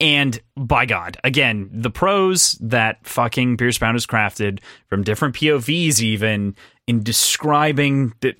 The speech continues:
motion of, in the ocean is just so fucking good, dude. I d-, I, y-, yep. Fucking wish I could write this way.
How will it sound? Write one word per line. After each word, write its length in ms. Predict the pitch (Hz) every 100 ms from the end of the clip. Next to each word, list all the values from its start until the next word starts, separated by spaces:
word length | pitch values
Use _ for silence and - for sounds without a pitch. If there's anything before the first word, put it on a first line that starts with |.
| -
motion 720 | 127 139 147 - 147 135 123 -
of, 200 | 113 104 -
in 160 | 113 107
the 240 | 101 98
ocean 560 | 127 127 - 120 110 104 - - _
is 220 | - 113 -
just 360 | 131 110 -
so 300 | - 208 175
fucking 560 | 123 - 101 - 101 98
good, 380 | 117 131 123 113
dude. 440 | 127 123 127 123 -
I 220 | 123 131
d-, 160 | 113 123 -
I, 320 | 110 110 107 _ -
y-, 180 | 123 117 _
yep. 320 | 135 135 147 _ _ _ _ _
Fucking 340 | - 170 143
wish 220 | 117 113 113
I 60 |
could 100 | 98
write 180 | 98 95
this 180 | - -
way. 220 | 95 90